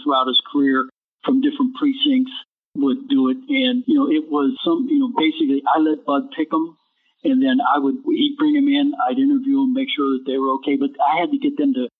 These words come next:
in conversation to make sure that we had 'em on tape, knowing that they, they were willing to do this and what they weren't bringing for. You know, you have to get conversations out there so that you can't say that there was entrapment and all, all the other issues that come with this.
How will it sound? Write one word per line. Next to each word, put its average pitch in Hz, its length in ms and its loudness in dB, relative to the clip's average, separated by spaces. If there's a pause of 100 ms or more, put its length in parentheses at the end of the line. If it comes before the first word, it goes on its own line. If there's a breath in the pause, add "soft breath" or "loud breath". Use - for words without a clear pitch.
(160)
in 143 220 0
conversation 139 800 0
to 135 80 -2
make 127 200 0
sure 135 280 0
that 123 120 -2
we 123 120 -2
had 131 160 0
'em 131 140 0
on 131 200 0
tape, 127 300 -2 (100)
knowing 262 360 2
that 117 120 -4 (300)
they, 135 140 0
they 131 140 0
were 135 100 2
willing 139 380 2
to 139 60 0
do 131 280 0
this 127 220 0 (100)
and - 140 -12
what 135 180 -4
they 123 80 -4
weren't 127 220 0
bringing 127 300 0
for. 139 160 0
You - 80 2
know, 302 200 2 (280)
you 151 240 0
have 185 140 0
to 180 60 -12
get 151 200 -2
conversations 139 720 0
out 127 220 -2
there 127 180 -6
so 135 120 0
that 127 160 0
you 127 180 -2
can't 139 240 0
say 135 100 -2
that 131 160 -2
there 131 120 -4
was 131 160 -2
entrapment 131 760 0 (320)
and 131 140 2
all, 139 260 0
all 143 160 0
the 127 140 0
other 127 260 -2
issues 120 360 -4
that 127 180 -4 (120)
come 170 140 2
with 135 160 -2
this. 110 140 -14